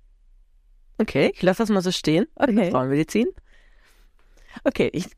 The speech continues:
Speaker 1: gebe dir noch ein paar Fakten und ich stell dir auch noch ein paar Zitate vor, dann wird das vielleicht etwas klarer.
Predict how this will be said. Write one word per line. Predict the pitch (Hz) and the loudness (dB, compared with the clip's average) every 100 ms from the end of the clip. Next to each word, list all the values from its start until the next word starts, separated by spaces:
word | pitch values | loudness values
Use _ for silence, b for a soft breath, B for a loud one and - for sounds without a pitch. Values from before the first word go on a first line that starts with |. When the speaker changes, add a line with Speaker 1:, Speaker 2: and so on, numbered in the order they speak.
| - | -4
Speaker 1:
gebe | 190 | 0
dir | 226 | 2
noch | 190 185 | 2 4
ein | 226 | 2
paar | 247 | 0
Fakten | - 240 - - 254 277 | 0 -4 -6 -2 -2 2
und | 202 | 0
ich | 202 | 0
stell | 180 | 0
dir | 180 | 0
auch | 156 | 0
noch | 151 | 0
ein | 147 | -2
paar | 175 | -4
Zitate | - - 135 131 | -4 -4 -4 -6
vor, | - 147 | -4 -4
dann | 147 143 | -2 -2
wird | 160 | 0
das | 156 - - | -2 -4 -2
vielleicht | 151 - | -2 -2
etwas | - 143 - | -4 -6 -4
klarer. | 156 143 - | -2 -2 -4